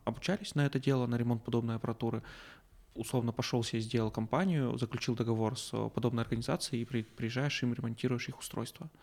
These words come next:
Вот. То есть из подручных мате-, ну, условно, там, с Китая заказываешь что-то, какие-то компоненты, которые не достают, да, они будут не сертифицированы, но при этом ты, а, починишь оборудование, у которого простое стоит дорого,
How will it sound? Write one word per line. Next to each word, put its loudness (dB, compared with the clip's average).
Вот. -6
То -2
есть 0
из -4
подручных 0
мате-, -2
ну, 4
условно, 2
там, -4
с -10
Китая -2
заказываешь 0
что-то, 0
какие-то -2
компоненты, 0
которые 0
не 0
достают, -2
да, 4
они 0
будут 2
не 4
сертифицированы, 0
но 0
при 0
этом -2
ты, 2
а, 2
починишь 0
оборудование, 2
у -4
которого -2
простое -4
стоит -6
дорого, 0